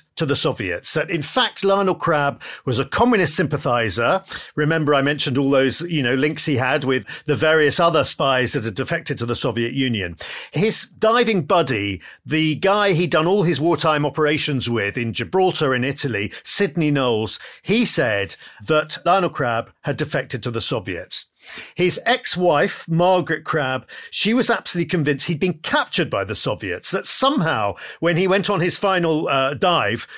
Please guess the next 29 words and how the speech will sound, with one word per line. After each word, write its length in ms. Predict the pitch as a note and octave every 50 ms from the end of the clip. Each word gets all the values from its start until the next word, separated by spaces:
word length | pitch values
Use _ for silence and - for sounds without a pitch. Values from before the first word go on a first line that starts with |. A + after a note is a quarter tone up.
| - -
that 180 | B2 C#3+ D3 C3+
they 200 | D#3+ E3 D#3 B2+
had 200 | B2 C#3+ - - _ _ _ _ _ _ _ _ -
seized 500 | - - - - C#4 C#4 C4+ - - G#3+
him 100 | F#3+ F3
underwater 800 | E3+ E3 D3+ D3 C#3+ D3+ D#3 D#3 D3 D3+ - D3+ C#3 C#3 A2 - _ _ _ -
and 120 | D#3+ D#3+
taken 280 | D#3 - F#3 D#3 - E3
him 60 | C#3
back 180 | C#3+ D#3+ D3+ -
to 60 | D3+
the 80 | C#3 C3+
Soviet 340 | - - D#3+ A#2+ C3+ C3 A2+
Union. 480 | - D#3+ C#3 B2+ A2+ G2 F2 E2 D#2+ - _ _ _ _ _ _ - - -
And 140 | E3+ E3+ -
she 140 | - G#3+ F3+
gave 240 | A3 G3+ G3 D3
many 240 | F3 G3 A3+ B3 A#3
newspaper 520 | E3+ F3+ G3+ F#3+ - - E3+ D3 C#3 D3+ D3
interviews 560 | C#3+ C3+ - C3 B2 C3+ B2+ B2 A#2+ - - - - - - - - -
to 100 | - F3
this 180 | D3+ D#3 D3+
effect, 560 | D#3+ D3+ - - F3 D#3+ D#3 D#3 - - -
talking 300 | - F3 E3 - - D3+
all 180 | C#3+ D#3 D#3 D3
about 400 | B2+ B2 C#3+ B2 A#2 G#2 - - - - - - -
what 180 | - C#3 C3+ -
had 100 | A#2 -
happened. 560 | - C3+ A2 - - - E2 E2 E2+ - -